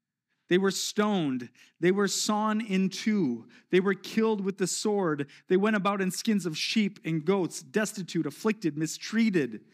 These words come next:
of whom the world was not worthy. Oh, I love that phrase. Wandering about in deserts and mountains and in dens, caves of the earth.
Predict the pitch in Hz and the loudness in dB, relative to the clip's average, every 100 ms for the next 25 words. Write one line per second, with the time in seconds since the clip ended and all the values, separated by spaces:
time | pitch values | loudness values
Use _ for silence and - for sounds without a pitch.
0 | - _ 147 139 - 240 247 240 233 185 | -20 _ -10 -6 2 4 6 4 2 -2
1 | 160 190 196 190 170 - _ 143 175 196 | 0 2 2 -2 -4 -14 _ -2 0 0
2 | 175 180 175 170 160 156 127 104 - _ | 0 0 -2 -2 -2 0 -2 -4 -6 _
3 | _ _ _ - 151 131 120 117 107 104 | _ _ _ -14 -10 -8 -6 -6 -8 -14
4 | - 101 98 - _ _ _ _ _ _ | -12 -14 -14 -18 _ _ _ _ _ _
5 | _ _ _ _ _ _ _ _ _ - | _ _ _ _ _ _ _ _ _ -8
6 | 147 175 196 196 190 151 139 139 135 123 | -4 -2 -2 -2 -2 -4 -4 -6 -8 -6
7 | 131 151 151 147 143 - 127 127 135 143 | -4 -4 -2 -6 -8 -6 -2 -2 -2 -4
8 | 131 131 - 113 107 101 143 143 143 135 | -6 -8 -12 -12 -10 -8 -6 -4 -4 -6
9 | - - _ _ - 139 131 120 - 123 | -8 -20 _ _ -10 -6 -4 -6 -10 -14
10 | 120 107 98 95 | -8 -8 -8 -16